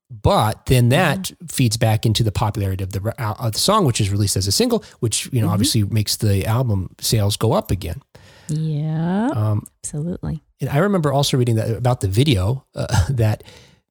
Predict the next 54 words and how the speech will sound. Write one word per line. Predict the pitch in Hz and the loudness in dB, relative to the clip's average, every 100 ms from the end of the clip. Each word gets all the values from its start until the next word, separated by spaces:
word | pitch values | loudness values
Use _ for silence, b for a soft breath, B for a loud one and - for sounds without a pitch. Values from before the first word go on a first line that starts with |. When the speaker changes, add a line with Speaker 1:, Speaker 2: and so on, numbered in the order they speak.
| - | 0
Speaker 1:
it | 143 | 2
was | 151 | 4
gonna | 139 131 | 4 2
cost | - 147 131 | 2 2 2
a | 113 | 2
lot | 110 101 101 | 2 2 0
of | 87 | -2
money, | 92 87 - - | -6 -6 -14 -8
obviously, | 101 90 - 92 | -6 -4 -6 -4
to | |
make | 92 95 156 | -2 -2 0
it. | 156 | -2
Speaker 2:
Mm-hmm. | 180 _ 120 | -2 _ -4
Speaker 1:
And | 107 | -2
so, | - 131 120 | 2 2 2
and, | 127 127 | 0 0
and | 139 | 0
this, | 135 - - | 0 -4 -4
the | 139 | 0
credit | 262 330 | 2 2
was | 135 | 2
given | 127 120 | 4 4
to | |
Michael | 113 110 98 | 2 2 0
Jackson | 107 110 113 - 87 | 2 2 0 -4 -6
for | 90 | -8
this, | 90 113 | -4 -2
although, | 113 | 0
you | 110 117 | 2 0
know, | 104 | -2
I | 110 | -4
guess | 110 120 - | -4 -2 0
you | |
don't | 110 - | -2 -2
really | 95 | -4
know. | 95 98 92 - - _ _ _ _ _ _ | -2 0 -2 -4 -10 _ _ _ _ _ _
I, | - 151 - | -6 -4 0
I | |
don't | 160 160 | 4 4
know | |
how | 131 131 | 4 4
astute | 104 139 120 | 2 4 4
of | |
a | 101 | 2
business | 113 113 95 | 2 2 0
person | 110 95 98 | -2 -2 0
he | |
was. | 143 160 - | 0 0 0
Hey, | - | 0
he | 113 131 | 2 2
bought | 165 233 - 120 - | 2 2 0 -8 -2
Paul | - 117 | 0 0
McCartney's, | - 127 110 98 - | 0 -2 0 -2 -2
uh, | 101 76 | -2 -2